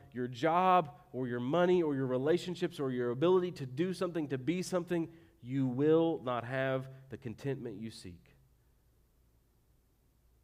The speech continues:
Any goal that you chase in life is fleeting.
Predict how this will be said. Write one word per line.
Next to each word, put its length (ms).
Any 240
goal 420
that 180
you 80
chase 560
in 120
life 480
is 100
fleeting. 580